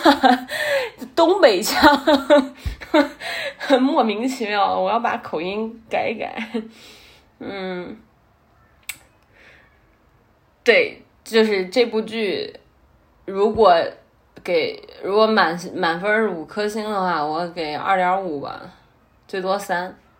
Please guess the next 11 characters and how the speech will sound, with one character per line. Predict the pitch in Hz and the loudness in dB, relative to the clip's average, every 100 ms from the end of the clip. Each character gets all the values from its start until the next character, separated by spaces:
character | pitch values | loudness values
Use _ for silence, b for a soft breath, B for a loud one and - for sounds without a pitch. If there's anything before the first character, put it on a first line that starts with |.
| _ b b b b b _ _ _ | _ b b b b b _ _ _
三， | - 240 233 240 - | -2 2 2 0 -4
三 | - 262 | 4 4
星 | 277 269 262 | 4 0 0
不 | 254 | 0
能 | 202 185 | -4 -2
再 | 214 190 | -2 -2
多 | 170 175 | -4 -6
了， | 185 - | -6 -10
真 | - 175 | -18 -18
的。 | 170 - _ _ _ b b b b b | -18 -20 _ _ _ b b b b b
嗯， | 190 | -14